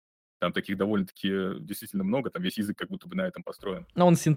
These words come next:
Speaker 1: В чем-то
Speaker 2: синтетический, как русский, то есть ты можешь образовать слово, там, добавив приставку, окончание, вот эти вот элементы слова. В английском так не работает. Английский, он, например, аналитический язык, там структура сама задает тебе динамику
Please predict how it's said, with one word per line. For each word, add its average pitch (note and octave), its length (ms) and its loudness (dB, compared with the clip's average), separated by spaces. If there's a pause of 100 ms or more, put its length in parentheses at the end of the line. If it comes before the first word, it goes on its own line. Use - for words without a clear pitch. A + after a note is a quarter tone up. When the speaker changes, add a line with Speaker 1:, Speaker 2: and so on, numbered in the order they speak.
(120)
Speaker 1:
В G3+ 60 2
чем-то E3+ 220 0
Speaker 2:
синтетический, - 80 2
как B2 200 2
русский, G#3+ 300 4
то A#2+ 140 2
есть A2+ 140 0
ты B2+ 60 0
можешь A#2 240 -2
образовать A#2+ 540 6
слово, D3 380 8
там, G2 400 0
добавив G2+ 500 2
приставку, - 540 2
окончание, G#2+ 560 0
вот F#2+ 100 -2
эти - 200 -4
вот F2+ 260 -8
элементы A#2+ 680 4
слова. E3 360 6
В G#2+ 60 4
английском B2+ 440 4
так A#2+ 220 2
не A#2 60 0
работает. A2 500 2
Английский, G#2 440 0
он, G#2 100 0
например, G2+ 380 2
аналитический A2+ 720 2
язык, G#2 260 0
там A#2+ 180 4
структура A#2 480 0
сама G#2 380 0
задает G2+ 420 0
тебе G2+ 320 0 (320)
динамику F#2 800 0